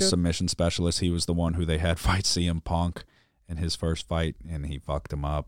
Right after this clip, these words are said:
Speaker 2: Um, Mickey Gall's been in the U F C for quite a while. He had hype around him when he first came, but he's very one-dimensional, never developed his, uh,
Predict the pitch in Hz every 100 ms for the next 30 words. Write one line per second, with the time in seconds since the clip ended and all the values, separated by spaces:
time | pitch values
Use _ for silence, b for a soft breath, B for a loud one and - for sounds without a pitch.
0 | _ 80 78 76 73 71 69 b b b
1 | _ 98 123 131 104 98 101 90 - 95
2 | 92 87 90 - 90 82 80 - 82 80
3 | 78 80 80 87 87 82 78 82 85 85
4 | 82 80 82 - 82 80 - 82 78 78
5 | 80 92 85 80 82 78 78 78 80 76
6 | 78 80 80 73 76 78 73 76 - 76
7 | 71 76 71